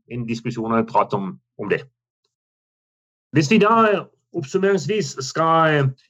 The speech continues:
ta en, en kjapp, eh, titt på hva vi snakket om i dag, så snakket vi om, eh,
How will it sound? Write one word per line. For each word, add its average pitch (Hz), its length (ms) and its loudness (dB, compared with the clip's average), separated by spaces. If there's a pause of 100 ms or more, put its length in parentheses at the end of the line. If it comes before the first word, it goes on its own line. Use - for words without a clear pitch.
(220)
ta 160 320 2
en, 143 560 -2
en 143 140 -2
kjapp, 143 340 -4 (100)
eh, 151 200 6
titt 147 260 -8
på 143 100 2
hva 135 160 2
vi 147 80 0
snakket 139 480 -6
om 160 320 0
i 135 100 -2
dag, 185 260 2 (240)
så 165 180 -4
snakket 139 460 0
vi 147 140 4
om, 135 260 2
eh, 127 180 2